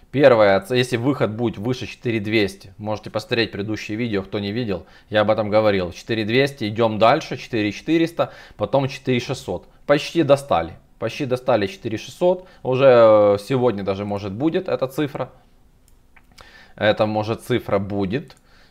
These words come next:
И, значит, э, ну, как бы уже очень сильно задрали, ребята, наверх. Поэтому тут может быть и движение в другую сторону. Поэтому очень внимательно. Но дальше нас ждёт четыре восемьсот, что я могу тут сказать.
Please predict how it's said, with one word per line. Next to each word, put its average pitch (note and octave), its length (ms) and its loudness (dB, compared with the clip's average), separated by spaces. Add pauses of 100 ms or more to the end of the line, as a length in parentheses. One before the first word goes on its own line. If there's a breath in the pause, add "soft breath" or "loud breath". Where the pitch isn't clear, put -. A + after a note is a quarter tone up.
(140 soft breath)
И, C3 300 0
значит, B2 800 -2
э, G2+ 400 2
ну, C#3 200 -4
как A#2 220 -4
бы B2 100 0
уже C3+ 300 2
очень C3+ 340 2
сильно G#2 280 -4
задрали, G#2 460 0
ребята, F2 340 -6
наверх. G2+ 400 -2
Поэтому G2 420 -2
тут G#2 160 -8
может G#2 340 -6
быть G#2 220 -4
и - 20 -6
движение G2 460 -4
в - 20 -6
другую G2+ 300 -4
сторону. A2+ 440 -4 (240 loud breath)
Поэтому G#2 280 -4
очень A2 180 -8
внимательно. F#2+ 400 -6
Но C#3 120 -4
дальше G3 340 2
нас E3 180 -2
ждёт D#3+ 260 0
четыре B2+ 300 -6
восемьсот, G2 460 -10
что - 120 -10
я G2 40 -6
могу F2+ 240 -10
тут - 120 -18
сказать. F2+ 320 -14